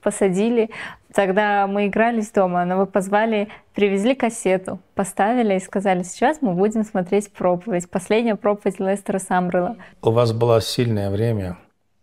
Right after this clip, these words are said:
Speaker 2: Сейчас, когда назад идём так,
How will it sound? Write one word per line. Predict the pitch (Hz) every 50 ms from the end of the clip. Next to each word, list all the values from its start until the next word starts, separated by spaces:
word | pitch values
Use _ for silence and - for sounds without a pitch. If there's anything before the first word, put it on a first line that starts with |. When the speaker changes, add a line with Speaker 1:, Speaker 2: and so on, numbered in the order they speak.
| _ _ _ _ _ _ _ - -
Speaker 2:
Сейчас, | - - 113 104 - 107 95
когда | - - 101 98 95 98 98 95 92 92 - -
назад | 123 110 101 95 95 101 101 98 -
идём | 92 92 - - 98 92
так, | - 98 95 - - -